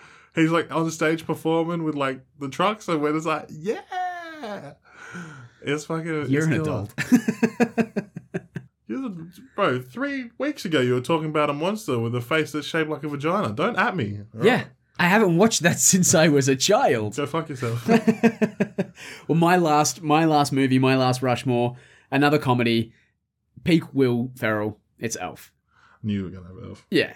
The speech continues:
Speaker 2: look, it is, it's good, it's fun, funny movie. Like I said, peak Will Ferrell. I just feel like it's something which you can't go wrong with. It's Zooey Deschanel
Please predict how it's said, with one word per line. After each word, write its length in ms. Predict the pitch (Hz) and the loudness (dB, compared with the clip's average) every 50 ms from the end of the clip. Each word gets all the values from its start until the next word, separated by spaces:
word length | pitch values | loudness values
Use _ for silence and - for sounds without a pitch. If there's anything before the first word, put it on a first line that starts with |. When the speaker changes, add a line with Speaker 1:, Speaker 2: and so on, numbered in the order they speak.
| - - | -6 -2
Speaker 2:
look, 200 | - 143 127 123 | 0 0 0 2
it 160 | 131 160 160 | 2 4 6
is, 340 | 165 160 147 131 131 - - - - _ _ - | 6 6 4 4 0 -4 -8 -12 -20 _ _ -6
it's 180 | 135 127 - | -6 -4 -2
good, 340 | - - 185 196 190 165 - _ _ _ _ _ | 2 4 6 6 4 4 -2 _ _ _ _ _
it's 100 | - - | -16 -8
fun, 440 | - - 170 170 170 170 170 165 - _ _ | -2 0 2 4 4 2 0 -2 -6 _ _
funny 260 | _ - 165 160 165 | _ -2 0 2 4
movie. 360 | 160 147 143 143 135 139 135 135 | 4 4 4 4 4 4 4 4
Like 100 | 131 127 | 4 2
I 80 | 131 | 0
said, 340 | 127 135 139 131 127 127 - | 2 2 0 0 0 -2 -2
peak 220 | - 151 139 135 | 0 0 2 2
Will 120 | 143 139 131 | 2 0 0
Ferrell. 460 | 127 127 120 117 120 120 117 113 117 - - - - - - - | 0 2 2 2 4 2 2 0 -4 -8 -18 -20 -20 -20 -8 -4
I 100 | 113 117 | -2 -2
just 120 | 113 110 | -2 -2
feel 120 | - 123 113 | 0 0 0
like 120 | 104 104 | 0 -2
it's 80 | - - | -4 -4
something 240 | - 113 107 104 | -4 -4 -2 -4
which 120 | 98 95 - - | -4 -6 -6 -6
you 60 | 117 | -6
can't 120 | 110 107 104 | -6 -6 -6
go 80 | 98 | -6
wrong 240 | 92 104 120 139 156 | -4 0 0 0 2
with. 280 | 160 160 156 147 127 - _ _ _ _ _ _ _ _ _ _ _ - | 2 0 0 -2 -2 -6 _ _ _ _ _ _ _ _ _ _ _ -2
It's 440 | 127 117 110 - - - - - _ _ _ _ - 135 | 0 0 0 -2 -4 -6 -6 -8 _ _ _ _ -6 -2
Zooey 240 | 127 123 120 127 | 0 0 2 2
Deschanel 520 | 120 120 113 - - 117 123 139 156 190 | 0 0 -2 -2 -2 -2 -2 -2 -2 -4